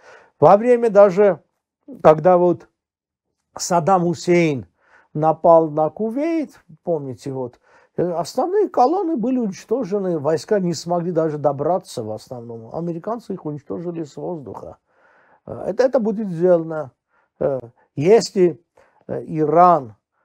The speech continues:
выйдет из границ Ирана, скажем, если войска выйдут туда, они будут уничтожены. А у Хезболлы нету такой возможности, чтобы они могли сопротивляться. Что щас хочет,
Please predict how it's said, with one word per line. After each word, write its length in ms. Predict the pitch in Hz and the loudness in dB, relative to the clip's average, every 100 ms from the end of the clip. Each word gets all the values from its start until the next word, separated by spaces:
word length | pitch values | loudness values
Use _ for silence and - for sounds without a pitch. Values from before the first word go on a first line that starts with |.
| _ - | _ -6
выйдет 680 | 120 120 175 180 135 135 147 | -6 -2 0 0 -2 -4 -4
из 180 | 143 131 | -6 -4
границ 580 | 147 151 156 156 - | 2 2 0 -4 -6
Ирана, 500 | 170 139 156 226 208 | -6 0 4 4 2
скажем, 440 | 135 - 104 104 120 | -4 -10 -12 -10 -12
если 200 | 120 139 | -10 -10
войска 560 | 120 135 127 - 151 | -6 -6 -6 -6 -6
выйдут 560 | 131 123 143 135 113 - | -6 -6 -6 -6 -10 -16
туда, 540 | - 117 180 294 139 - _ _ - | -16 -10 -4 -2 -4 -6 _ _ -10
они 160 | 175 269 | -8 -6
будут 320 | 226 220 220 | -8 -10 -10
уничтожены. 800 | 160 151 - 110 92 95 92 - _ _ - - | -10 -10 -10 -12 -12 -16 -18 -20 _ _ -20 -20
А 260 | - - - | -20 -14 -6
у 300 | 233 208 190 | 2 4 2
Хезболлы 560 | 147 185 143 151 233 262 | 2 0 0 -6 -4 -2
нету 340 | 208 196 170 | 2 2 2
такой 400 | 123 117 117 107 | -6 -8 -6 -8
возможности, 800 | 101 104 98 110 98 104 98 - | -6 -8 -8 -10 -10 -12 -16 -16
чтобы 320 | 117 - 113 113 | -14 -10 -10 -8
они 160 | 147 | -8
могли 340 | 143 123 117 131 | -6 -8 -8 -12
сопротивляться. 1040 | - 107 113 - 120 110 104 - - - - - | -12 -10 -12 -10 -12 -10 -12 -14 -18 -18 -20 -20
Что 380 | - - 254 277 | -20 2 6 6
щас 320 | - 208 185 - | 2 -4 -4 0
хочет, 540 | 208 208 214 - | 0 0 -2 -12